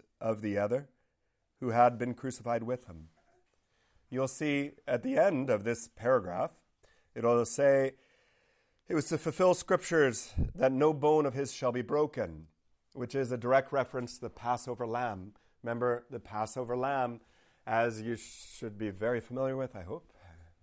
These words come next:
otherwise we can go over that. Um, the Passover lamb itself has to have no broken bones. It can't be a reject. It can't be a reject. We give the bad ones to God. No. When I was in,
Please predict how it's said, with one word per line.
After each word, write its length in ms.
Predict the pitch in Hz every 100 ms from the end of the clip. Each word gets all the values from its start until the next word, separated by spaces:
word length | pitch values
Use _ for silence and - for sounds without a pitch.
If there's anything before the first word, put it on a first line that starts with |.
| -
otherwise 360 | 95 92 98 98
we 60 |
can 100 | 90
go 280 | 95 104 104
over 200 | 104 87
that. 180 | 92 139 _ _ _ -
Um, 220 | 110 95 - _ -
the 80 | 113
Passover 460 | 123 143 147 135
lamb 260 | 127 131 131
itself 540 | 123 - 135 143 - _ 98
has 180 | 107 -
to 60 |
have 140 | 110 104
no 180 | 110
broken 380 | 117 113 107 120
bones. 560 | 110 117 101 90 - - _ _ _ _ -
It 100 | 113
can't 260 | 127 123
be 120 | 131
a 60 | 120
reject. 640 | 117 127 117 107 90 _ _ _ _ _ _ _ -
It 100 | 110
can't 180 | 110 104
be 60 |
a 60 | 107
reject. 400 | 110 104 113 -
We 80 | 101
give 160 | 104
the 160 | 98 98 _ _ -
bad 240 | 196 135
ones 280 | 123 120 -
to 100 | 107
God. 420 | 120 120 127 117 _ _ _ _ _ _
No. 300 | 110 104 92 _ _ _ _ _ _
When 160 | 131 113
I 80 |
was 240 | 110 110 107
in, 360 | 107 104 104